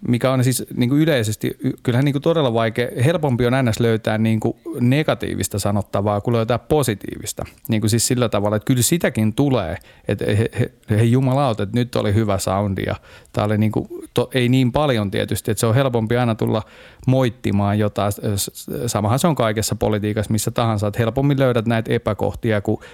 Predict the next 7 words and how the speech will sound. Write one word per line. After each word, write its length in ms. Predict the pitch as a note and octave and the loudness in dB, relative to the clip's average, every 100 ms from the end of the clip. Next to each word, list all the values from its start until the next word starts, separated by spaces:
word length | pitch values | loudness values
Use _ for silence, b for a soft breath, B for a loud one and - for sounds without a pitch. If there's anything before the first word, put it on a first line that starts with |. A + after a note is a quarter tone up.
| B | B
hyviä 320 | C3 B2 G#2+ E2+ | 0 2 0 -2
asioita, 400 | - G#2+ G2 G#2+ | -2 -2 0 0
mikä 260 | G#2 A2 | 2 0
on 160 | G#2+ G#2 | 0 0
sitten 260 | A#2 A2+ | -2 -2
taas 240 | A2+ A2 - | -2 -2 -2
sellaisen 440 | A#2 A2 A2+ G#2+ | -2 0 0 -2